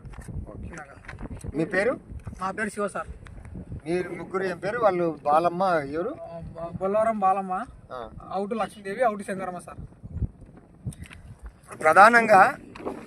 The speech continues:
Speaker 1: పన్నెండు వందల తొంభై ఈ రెండవ సర్వే నంబర్లో ఇక్కడ గౌసం వాళ్ళకి సంబంధించినటువంటి పొలం already ఇరవై మూడు ఎకరాలకు రిజిస్ట్రేషన్ అయింది.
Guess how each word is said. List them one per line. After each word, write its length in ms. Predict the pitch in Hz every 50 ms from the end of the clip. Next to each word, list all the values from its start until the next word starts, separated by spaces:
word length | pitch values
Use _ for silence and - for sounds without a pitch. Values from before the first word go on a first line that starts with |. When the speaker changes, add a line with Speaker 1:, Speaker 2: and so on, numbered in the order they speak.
| - - - - - -
Speaker 1:
పన్నెండు 280 | 156 170 190 214 226 233
వందల 240 | 226 220 233 240 247
తొంభై 380 | 233 220 196 190 214 214 214 - - - - - - - - - - -
ఈ 60 | 196 196 190 - - 185 180 -
రెండవ 280 | - - - 220 226 226 -
సర్వే 220 | 240 202 - 202 208
నంబర్లో 420 | 196 190 - 165 151 143 - - - - - - - - - - - - - - - - - -
ఇక్కడ 320 | - - - - - -
గౌసం 460 | - - - - - - - 208 202 -
వాళ్ళకి 300 | - 214 208 - - -
సంబంధించినటువంటి 920 | - 196 185 185 - - - - - - - 196 185 - 539 - - - - 208 - - - - - - - - - -
పొలం 180 | - - - -
already 580 | - - - - - 277 285 - - 285 269
ఇరవై 220 | 208 185 180 185 -
మూడు 200 | - - - 175
ఎకరాలకు 480 | - - - 180 180 190 - - -
రిజిస్ట్రేషన్ 440 | - - - - - - - - -
అయింది. 300 | - - - - - -